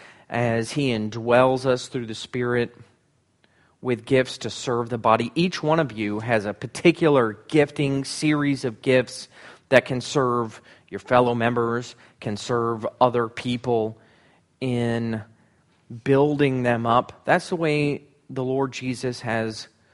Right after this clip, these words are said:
decided to do it, is to pour out different gifts on different people.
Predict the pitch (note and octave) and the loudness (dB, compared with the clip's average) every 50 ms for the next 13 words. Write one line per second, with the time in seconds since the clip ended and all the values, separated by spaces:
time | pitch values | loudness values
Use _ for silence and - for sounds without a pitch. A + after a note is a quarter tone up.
0 | _ _ _ - C#3 C3+ - D3 B2+ C3+ C#3 C#3 C3+ D3 C#3 B2 D#3 F#3 F3+ - | _ _ _ -10 -8 -2 2 4 4 4 2 0 -2 -4 -2 0 0 0 0 -2
1 | - - - - A2+ A#2 - - A2+ - - - D#3+ E3+ F3 E3 D#3 C#3 B2 B2 | -6 -12 -10 -8 -8 -6 -6 -6 -8 -4 0 2 4 6 6 6 6 6 6 4
2 | B2+ - - - B2+ A2+ D#3+ F#3 - G3+ G3 E3 D3 C#3+ C3 A#2+ A#2+ A#2+ - - | 2 2 -2 -10 -2 0 0 0 2 0 -2 -2 0 0 0 0 0 -2 -4 -6
3 | A#2+ G#2 G#2 G#2+ G#2 A#2 A2 - - A#2+ G#2+ F#2 - - - G#2 - - - - | -6 -6 -6 -4 -4 -4 -4 -4 -6 -8 -8 -10 -10 -10 -10 -10 -10 -12 -14 -14